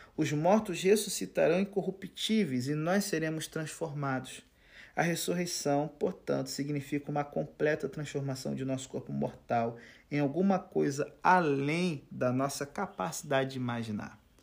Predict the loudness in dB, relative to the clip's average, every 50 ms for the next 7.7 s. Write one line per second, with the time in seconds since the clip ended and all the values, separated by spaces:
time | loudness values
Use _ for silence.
0 | -20 _ -20 -20 -20 -20 -20 -20 _ _ _ -4 -2 0 2 4 4 4 4 2
1 | 0 -4 -2 0 0 0 0 -4 -12 _ _ _ _ _ -20 -20 -20 -20 _ _
2 | _ _ 2 2 2 2 4 6 8 8 8 6 4 0 2 2 2 0 2 0
3 | 0 -2 0 -2 -6 -8 -2 4 6 6 6 6 -2 2 4 4 4 4 0 -2
4 | -4 -6 -6 -6 -8 -8 -8 -10 -10 -12 -16 _ _ _ _ _ _ _ -10 -10
5 | -4 0 0 4 4 4 4 4 4 2 4 4 2 2 2 -2 -4 -8 -10 -14
6 | -8 _ 4 6 6 6 6 2 -8 -6 -4 -4 -4 -2 -4 -2 -2 -2 0 0
7 | -2 -2 -4 -6 -8 -8 -8 -6 -4 -2 0 0 0 0